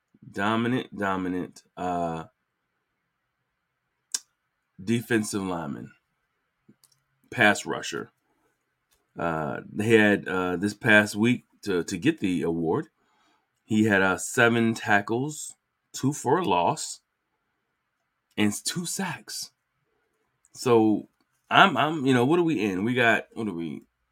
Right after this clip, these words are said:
Three and four with seven games in. <clears throat> And he has six sacks for the season. Folks, that leads the A C C.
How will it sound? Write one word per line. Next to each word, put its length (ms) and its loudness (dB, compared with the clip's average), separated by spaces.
Three 200 2
and 120 -2
four 200 0
with 120 0
seven 320 0
games 320 0
in. 280 -2
<clears throat> 120 -2
And 360 2
he 220 2
has 640 0
six 420 -2
sacks 640 0
for 120 -4
the 80 -4
season. 500 -4
Folks, 440 2
that 220 0
leads 300 0
the 220 0
A 100 2
C 180 -2
C. 380 -6